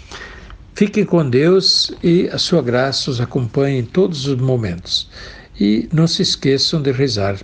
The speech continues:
pelas vocações. "Enviai, Senhor, operários à vossa messe, pois a messe é grande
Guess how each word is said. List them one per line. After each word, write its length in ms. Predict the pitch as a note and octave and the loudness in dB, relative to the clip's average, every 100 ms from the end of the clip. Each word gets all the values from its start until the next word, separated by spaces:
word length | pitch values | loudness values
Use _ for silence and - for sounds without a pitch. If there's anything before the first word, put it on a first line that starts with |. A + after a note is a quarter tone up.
| - | -4
pelas 260 | C3 A#2 | 0 0
vocações. 920 | G#2+ G#2 C3+ - - A#2 G2 F2+ - - - - - - | -2 -6 -4 -4 -2 -2 -2 -4 -6 -8 -16 -20 -20 -6
"Enviai, 520 | D#3+ B2+ A#2 G#2+ A2+ | -2 0 2 0 0
Senhor, 680 | A2 - C#3+ A2 C3+ F#3 - - | -2 -2 -2 0 2 0 -2 -10
operários 800 | C3 C3+ G#2+ G2+ G#2+ G#2+ G#2+ A#2 | -4 -2 0 0 0 -2 -4 -4
à 60 | |
vossa 380 | G2+ G2 - A2 | -4 -4 -4 -4
messe, 560 | F#2+ B2 D#3+ D#3 - E3+ - - - | 0 0 0 0 -4 -6 -8 -20 -10
pois 220 | - B2+ A#2+ | -2 0 0
a 80 | |
messe 380 | G2+ G#2 G#2+ - | -2 -2 -2 -2
é 80 | A2+ | -2
grande 640 | F#2+ A#2+ F3 F#3+ F#3 G#3 | 0 2 2 2 0 -4